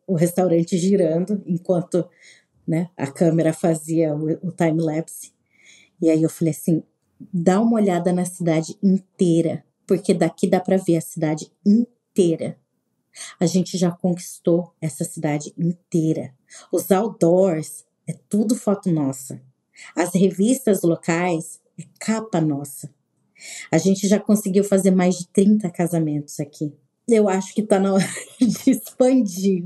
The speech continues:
Vamos, vamos crescer. Daí, e todo mundo falava, "Vocês vão abrir um sushi em Vancouver."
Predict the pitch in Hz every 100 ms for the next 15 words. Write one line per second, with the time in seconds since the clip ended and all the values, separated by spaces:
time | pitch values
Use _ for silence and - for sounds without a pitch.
0 | 165 180 202 214 - _ _ 539 508 494
1 | 381 285 - 254 277 294 320 302 302 -
2 | 240 214 196 180 175 185 175 196 202 -
3 | _ _ _ _ - 214 240 240 240 262
4 | 254 - 277 233 190 180 190 190 185 185
5 | 185 202 202 196 185 208 208 - - 262
6 | 277 - - 214 208 302 - _ _ _
7 | _ _ _ _ - 226 208 240 294 320
8 | 262 220 160